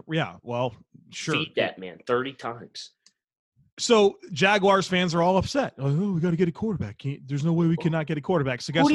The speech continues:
Speaker 1: what
Speaker 2: you
Speaker 1: you're gonna get?
Speaker 2: want?
Speaker 1: No, they're, they're doing it. They're getting it right here. You're gonna take a quarterback
Speaker 2: That's so
Speaker 1: just to
Speaker 2: dumb.
Speaker 1: take it. Yep.
Speaker 2: That's
Speaker 1: No.
Speaker 2: so dumb.
Speaker 1: That, here it is. Trey Lance, quarterback from North Dakota State's a pick to, for the Jaguars at three.
Speaker 2: I think he's got a reasonable chance of not even, not even being Q B three when we're done. I
Speaker 1: Well,
Speaker 2: know we
Speaker 1: I
Speaker 2: said that on,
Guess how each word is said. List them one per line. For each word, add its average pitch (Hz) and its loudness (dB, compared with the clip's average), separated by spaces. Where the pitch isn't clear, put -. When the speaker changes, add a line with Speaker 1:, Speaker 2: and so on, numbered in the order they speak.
Speaker 1:
what 294 2
Speaker 2:
you - 4
Speaker 1:
you're - 6
gonna 330 8
get? 294 4
Speaker 2:
want? - -4
Speaker 1:
No, 285 4
they're, 208 4
they're 208 2
doing 240 0
it. 135 -10
They're 180 4
getting 240 -2
it 220 -4
right 220 2
here. 208 2
You're 143 -2
gonna 156 2
take 196 -2
a - -20
quarterback 185 0
Speaker 2:
That's 160 -4
so 170 2
Speaker 1:
just - 0
to 202 0
Speaker 2:
dumb. 190 -4
Speaker 1:
take 170 0
it. - -16
Yep. 185 -2
Speaker 2:
That's 180 -4
Speaker 1:
No. 123 -4
Speaker 2:
so - -8
dumb. 80 -10
Speaker 1:
That, 131 -8
here 160 -4
it 165 0
is. 135 -4
Trey 165 -2
Lance, 143 -4
quarterback 131 -4
from 123 -8
North 139 -8
Dakota 131 -10
State's 131 -12
a 123 -20
pick 127 -12
to, 113 -20
for 127 -16
the 117 -14
Jaguars 113 -10
at 95 -20
three. 85 -20
Speaker 2:
I 202 0
think 240 -6
he's 233 -4
got 208 0
a - 2
reasonable 170 -4
chance 170 -8
of 139 -12
not 143 -2
even, 131 -6
not 139 -2
even 143 -4
being 123 -4
Q 117 -12
B 104 -10
three 80 -12
when 71 -20
we're 80 -14
done. - -14
I - -8
Speaker 1:
Well, 151 -4
Speaker 2:
know 147 -2
we 147 -8
Speaker 1:
I - -10
Speaker 2:
said 135 -2
that 135 0
on, 117 0